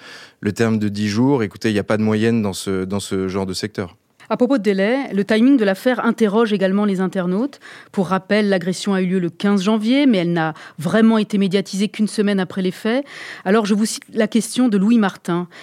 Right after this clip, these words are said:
Speaker 2: et il n'est pas le seul à se poser cette question. Comment une telle violence a-t-elle pu être tue par les médias, et pourquoi a-t-il fallu cinq à six jours pour que cette vidéo soit dévoilée sur les réseaux sociaux ? Que répondre à Louis Martin ? Les médias ont-ils tardé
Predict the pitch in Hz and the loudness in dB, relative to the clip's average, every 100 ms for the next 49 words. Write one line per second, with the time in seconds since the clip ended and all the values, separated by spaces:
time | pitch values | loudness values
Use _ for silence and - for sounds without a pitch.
0 | - 190 196 220 208 - 196 180 170 - | -2 2 2 0 -2 -2 0 0 -2 -4
1 | 185 175 180 - 175 - 175 170 - - | -4 -4 -6 -6 -10 -6 -6 -6 -10 -20
2 | - 269 254 269 320 320 208 196 - 302 | -4 2 6 6 6 4 2 0 2 2
3 | 247 202 196 190 262 - - - 214 190 | 2 2 2 4 2 0 -4 -4 -2 -4
4 | - 277 208 - 180 - - 214 269 - | 0 0 0 -2 -10 -8 -2 -2 -2 -12
5 | - 208 185 185 202 180 165 202 262 190 | -6 0 2 4 2 0 -2 -2 -4 -6
6 | - 240 311 - 202 - 208 254 - - | -6 0 0 0 -4 -2 0 0 -2 0
7 | 302 220 180 - 254 170 175 214 262 180 | 2 0 -4 -2 -2 -2 -4 -4 -6 -6
8 | 196 214 214 180 262 226 196 254 - 180 | -4 0 0 0 0 2 2 0 -2 -2
9 | 202 180 180 233 - 170 180 190 233 196 | 0 0 0 -2 -4 -2 -2 -2 -4 -8
10 | - 170 180 - - - - - - 240 | -6 -6 -6 -10 -20 -20 -20 -20 -8 -2
11 | 226 269 285 233 - 190 196 214 170 - | 0 2 0 0 -6 -4 -2 -2 -2 -6
12 | 170 190 - - - - 202 208 269 285 | -8 -8 -12 -20 -16 -4 0 2 2 0
13 | - 190 240 220 202 | -2 -4 -4 -2 -2